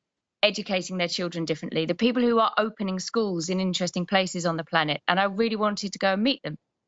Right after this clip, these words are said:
So I set off kind of on a research journey to see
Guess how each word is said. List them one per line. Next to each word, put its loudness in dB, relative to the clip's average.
So 4
I 2
set -2
off 0
kind 2
of -4
on 0
a -4
research -2
journey -6
to -2
see 0